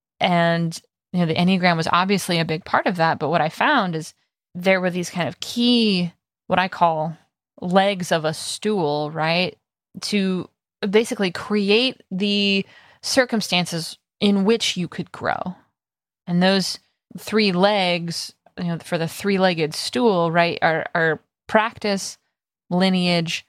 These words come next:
and community. And we've kind of touched a little bit on lineage and community, kind of alluded to them. But what I found is that, like, as I, even talking to people who had experienced, you know, really immense personal and spiritual growth without using the Enneagram,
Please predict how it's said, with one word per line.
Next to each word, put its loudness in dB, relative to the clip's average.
and 0
community. 0
And 0
we've 2
kind 2
of -4
touched -2
a -2
little 2
bit 0
on -2
lineage -4
and -10
community, -4
kind -6
of -2
alluded 2
to -4
them. 0
But 0
what 6
I 2
found 2
is -4
that, 0
like, -4
as 0
I, 0
even 0
talking -2
to -2
people -6
who -6
had 0
experienced, -6
you -4
know, 0
really 2
immense 0
personal 2
and 0
spiritual -2
growth 0
without 0
using -2
the -6
Enneagram, -6